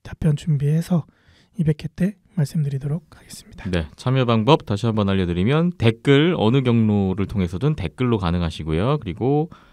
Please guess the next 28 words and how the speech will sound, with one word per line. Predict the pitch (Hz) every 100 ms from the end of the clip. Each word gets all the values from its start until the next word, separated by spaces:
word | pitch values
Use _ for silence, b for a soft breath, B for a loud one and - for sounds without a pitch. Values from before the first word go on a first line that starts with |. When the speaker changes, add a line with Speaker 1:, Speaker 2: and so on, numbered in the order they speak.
| b b
Speaker 2:
에이치 | - 117 117 - - - -
아이 | 95 92
엠 | 117 156 165
씨 | - 135
에이치 | 123 110 - 107
에이 | 87 80
엔, | 76 90 147
힘찬 | - 147 - 147 165
골뱅이 | 131 90 85 113 156
온더스포츠 | 92 95 92 - - -
점 | - 147
씨오 | - 117
점 | 104
케이알 | 87 92 73 80 131
이메일로도 | 95 107 131 117 98 87 85 156 180 180 b b b _ -
질문을 | 110 98 92 85
주시면 | 73 85 104 127 78 - _ -
됩니다. | 87 80 87 -
아이스하키에 | 104 156 - 175 - - 170 160
관한 | 151 175 196 185
어떠한 | 139 147 214 240 196
것도 | 147 123 131
좋습니다. | 98 - 95 78 78 131
모든 | 113 170 156 123 85
것. | 80 156 -
Speaker 1:
예, | 196 165
뭐 | 185 220 214
선수, | 190 262 277 247 254 233